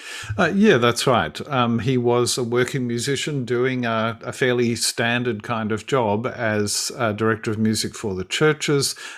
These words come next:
and for the city of Leipzig, or through the second half of his career, when we, uh, tend to, which we tend to know best.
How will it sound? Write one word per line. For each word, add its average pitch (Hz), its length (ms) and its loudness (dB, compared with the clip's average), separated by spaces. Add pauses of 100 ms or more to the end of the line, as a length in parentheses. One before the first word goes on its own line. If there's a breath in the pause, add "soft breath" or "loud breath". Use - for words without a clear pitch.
and 104 180 0
for 110 120 -2
the 95 80 -4
city 95 280 0
of 87 120 -4
Leipzig, 113 560 0
or 104 100 0
through 110 220 -2
the 95 100 -2
second 117 400 0
half 87 240 -6
of 90 80 -12
his - 180 -4
career, 95 380 -4
when 101 260 -2
we, 92 380 -4
uh, 101 160 -6
tend 98 300 -4
to, 98 320 -4
which 101 200 -8
we 107 80 -4
tend 101 260 -2
to 107 80 -4
know 92 180 -4
best. 104 480 -4